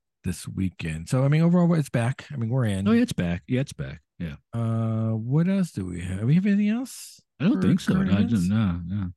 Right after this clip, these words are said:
Speaker 2: I don't
Speaker 1: Uh,
Speaker 2: think so.
Speaker 1: besides the, uh, director from The Exorcist passed away, I think,
Speaker 2: Yeah,
Speaker 1: today,
Speaker 2: you know what?
Speaker 1: William
Speaker 2: I, I was
Speaker 1: Friedkin.
Speaker 2: telling you about that. When I,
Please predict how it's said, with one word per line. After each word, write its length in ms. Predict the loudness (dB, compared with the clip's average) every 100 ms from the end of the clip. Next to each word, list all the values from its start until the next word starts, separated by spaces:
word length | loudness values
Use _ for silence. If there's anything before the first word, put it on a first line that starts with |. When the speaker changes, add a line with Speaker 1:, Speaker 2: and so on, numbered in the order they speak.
| _ _ -2
Speaker 2:
I 60 |
don't 100 | 2
Speaker 1:
Uh, 60 | 2
Speaker 2:
think 80 | 2
so. 40 |
Speaker 1:
besides 460 | 0 2 2 2 0
the, 340 | 2 2 2
uh, 20 |
director 480 | 0 0 0 0 -2
from 240 | -2 -4 -4
The 140 | -4
Exorcist 520 | -4 -4 -4 -4 -4
passed 340 | -4 -2 -2 -2
away, 260 | -2 0
I 40 | -2
think, 280 | -4 -4 0
Speaker 2:
Yeah, 300 | 2 4 4
Speaker 1:
today, 120 | 4
Speaker 2:
you 80 | 4
know 120 | 2
what? 100 | 0
Speaker 1:
William 260 | 0 0 0
Speaker 2:
I, 240 | 0 0
I 20 |
was 180 | 2 0
Speaker 1:
Friedkin. 100 | 2
Speaker 2:
telling 300 | 2 4 4
you 100 | 4
about 300 | 4 2 2
that. 140 | 2
When 100 | 2
I, 120 | 2